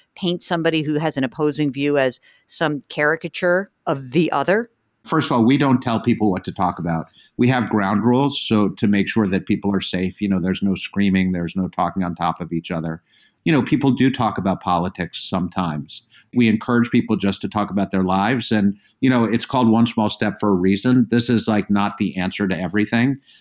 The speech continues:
Speaker 2: but without some kind of a foundation of having some social capital between human beings and, you know, s-, again, seeing that other person as a person, then the idea of being able to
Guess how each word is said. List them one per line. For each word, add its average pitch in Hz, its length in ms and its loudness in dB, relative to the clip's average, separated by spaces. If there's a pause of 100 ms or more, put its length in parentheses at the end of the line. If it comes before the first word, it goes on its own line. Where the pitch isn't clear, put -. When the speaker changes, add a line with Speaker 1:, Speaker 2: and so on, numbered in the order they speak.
(120)
Speaker 2:
but 110 220 0
without 113 420 0
some 110 180 0
kind 110 200 0
of 95 80 0
a 95 40 0
foundation 98 720 0
of 98 140 0
having 95 320 0
some 90 160 -6
social 92 380 -6
capital 107 440 -2
between 95 540 -4 (240)
human 98 300 4
beings 98 420 0
and, 87 260 -2
you 104 140 0
know, 92 80 0
s-, - 160 -6
again, 104 340 -2
seeing 101 340 2
that 95 140 0
other 92 140 -2
person 98 380 -4
as 85 100 -6
a 82 120 -6 (120)
person, 123 540 -2 (340)
then 117 160 4
the 110 100 6
idea 104 380 4
of 85 220 -4 (260)
being 107 240 4
able 95 200 0
to 92 380 0